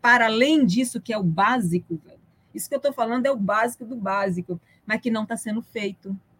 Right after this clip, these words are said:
A gente se preocupa em ter um puta palco, uma puta cenografia, uma puta comunicação, tudo lindo pro público.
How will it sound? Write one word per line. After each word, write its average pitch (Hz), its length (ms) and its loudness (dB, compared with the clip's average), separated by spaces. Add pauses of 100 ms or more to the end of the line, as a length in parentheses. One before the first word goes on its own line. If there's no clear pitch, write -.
(340)
A - 100 0
gente 240 180 2
se 262 100 -6
preocupa 240 420 0
em 233 60 2
ter 240 100 0
um 220 100 2
puta 320 280 0
palco, 254 500 2
uma 240 120 2
puta 311 220 -4
cenografia, 262 680 0
uma 240 100 2
puta 302 220 -4
comunicação, 277 840 -2
tudo 320 240 0
lindo 320 440 4
pro 349 160 -4
público. 240 640 0